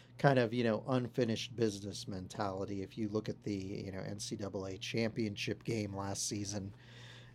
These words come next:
uh, it was pretty exciting to see him in there. Um, you know, you, you look at a lot of the returning players, guys like Easton Brodzinski, Kevin Fitzgerald,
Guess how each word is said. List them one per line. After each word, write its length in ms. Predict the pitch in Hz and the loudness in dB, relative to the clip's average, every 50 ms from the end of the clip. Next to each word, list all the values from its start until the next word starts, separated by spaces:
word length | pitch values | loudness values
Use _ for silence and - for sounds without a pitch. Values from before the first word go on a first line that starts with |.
| - - | -4 4
uh, 260 | - 131 123 120 113 120 | 6 8 8 8 8 6
it 40 | 120 | 2
was 220 | 120 113 - - - - - - | -2 -4 -6 -8 -12 -12 -4 -2
pretty 160 | - 160 123 | 2 2 2
exciting 480 | 107 - - 123 104 104 104 101 101 | 0 0 2 4 4 4 4 2 -4
to 60 | 95 - | -6 -8
see 180 | - - 110 | -6 -6 -6
him 180 | 101 92 90 98 | -6 -6 -6 -6
in 140 | 110 110 107 | -4 -2 0
there. 280 | 107 107 107 104 104 - - - - - - - - - | 0 0 0 0 -2 -2 -6 -16 -18 -18 -18 -18 -14 -10
Um, 400 | 113 110 101 98 98 98 98 98 98 - - - - - - - - - - - - - - - - - - - - - - - - - - - - - | -8 -8 -6 -6 -8 -8 -8 -10 -12 -14 -16 -18 -20 -20 -20 -20 -18 -18 -18 -18 -18 -18 -20 -20 -20 -20 -20 -18 -18 -18 -18 -18 -20 -20 -20 -20 -12 -4
you 140 | - 143 135 | 2 4 6
know, 60 | 131 | 6
you, 220 | 123 123 123 127 131 - | 6 6 4 2 0 0
you 160 | - 151 139 | 0 2 4
look 180 | 151 160 156 156 | 4 4 4 4
at 60 | 127 | 2
a 40 | 117 | 2
lot 220 | 110 113 113 113 | 2 2 2 2
of 60 | 110 | 2
the 80 | 107 101 | 0 0
returning 400 | 104 101 - - 113 98 98 98 | -4 -4 -4 -4 -4 -4 -4 -6
players, 400 | - - 120 107 101 95 92 87 | -6 -4 -4 -2 -2 -2 -4 -4
guys 260 | - 107 101 98 - | -4 -4 -4 -4 -4
like 160 | 104 98 95 120 | -6 -6 -6 -6
Easton 340 | 120 113 104 - - - 104 | -8 -8 -8 -8 -6 -8 -8
Brodzinski, 800 | 95 104 98 95 92 92 - 95 92 92 - - - 107 95 98 - | -6 -4 -6 -6 -6 -6 -8 -10 -10 -10 -10 -10 -10 -12 -12 -12 -12
Kevin 300 | - - 107 101 104 95 - - | -6 -6 -6 -6 -6 -10 -10 -10
Fitzgerald, 800 | 95 - - - - - - 95 92 90 87 90 87 90 92 | -10 -10 -10 -12 -10 -8 -8 -6 -6 -4 -4 -6 -6 -8 -8